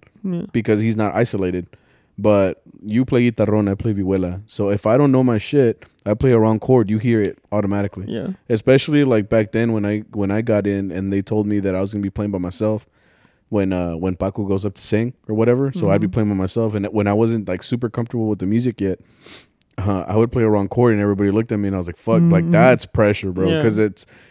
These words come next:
Speaker 2: it's like you're ruining it for everybody.
Speaker 1: Mm-hmm.
Speaker 2: So, like, I can understand how a trumpet player, oh, a trumpet player is a little bit louder. I don't know.
Speaker 1: Mm.
Speaker 2: I don't know how that works. But, but I'm saying, like, they usually have a buddy with them. I don't
Speaker 1: Right.
Speaker 2: have another vihuela player.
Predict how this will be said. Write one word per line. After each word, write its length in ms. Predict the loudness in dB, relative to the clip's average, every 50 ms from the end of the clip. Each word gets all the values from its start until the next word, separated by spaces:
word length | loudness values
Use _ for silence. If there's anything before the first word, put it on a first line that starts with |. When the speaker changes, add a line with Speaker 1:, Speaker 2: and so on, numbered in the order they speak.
| _ -6
Speaker 2:
it's 160 | -6 -2 -2
like 240 | -2 -4 -4 -8 -12
you're 260 | -8 -2 0 2 2
ruining 480 | 4 4 4 4 4 4 2 0 -2 -6
it 80 | -8
for 140 | -10 -8 -4
everybody. 500 | 0 0 2 2 0 -2 -4 -6 -6 -6
Speaker 1:
Mm-hmm. 400 | -4 -2 0 0 0 -2 -2 -6 -8 -10 _
Speaker 2:
So, 380 | -8 -4 -2 0 0 0 0
like, 340 | 0 -2 -2 -4 -6 -10 _ -8
I 100 | -6 -6
can 140 | -4 -2 -2
understand 480 | -2 -2 -4 -4 -4 -4 -2 -2 -2 -2
how 320 | -2 -2 -2 -4 -4 -4
a 100 | -6 -8
trumpet 280 | -6 -6 -4 -4 -4 -4
player, 380 | -2 -2 -2 0 0 -2 -2 0
oh, 100 | 2 2
a 80 | 2 2
trumpet 240 | 0 -4 -6 -6
player 140 | -6 -6 -6
is 80 | -6 -8
a 20 |
little 160 | -10 -10 -8
bit 100 | -8 -10
louder. 480 | -10 -10 -10 -10 -10 -10 -12 -14 -16 -16 -14
I 40 | -12
don't 180 | -12 -10 -6 -2
know. 60 | 2
Speaker 1:
Mm. 280 | 2 2 2 0 -2
Speaker 2:
I 40 | -4
don't 100 | -2 -2
know 60 | -2
how 100 | 0 0
that 120 | 0 0 -2
works. 180 | -2 -4 -4 -4
But, 180 | -6 -4 -2
but 140 | -2 -2 0
I'm 80 | -2 -2
saying, 260 | -2 -2 -2 0 0
like, 220 | 0 -2 -4 -6 _ _ _ _ _ _ 0
they 80 | 2 4
usually 320 | 4 4 4 4 4 4
have 120 | 6 4 2
a 40 | 2
buddy 260 | 0 0 0 2 0
with 160 | -2 -4 -6
them. 260 | -8 -12 -16 -16 -18 -8
I 140 | -2 0 2
don't 120 | 4 4
Speaker 1:
Right. 80 | 4 4
Speaker 2:
have 180 | 2 2 2 2
another 260 | 2 2 2 2 2
vihuela 360 | 2 0 0 0 0 -2 -4
player. 200 | -6 -8 -10 -8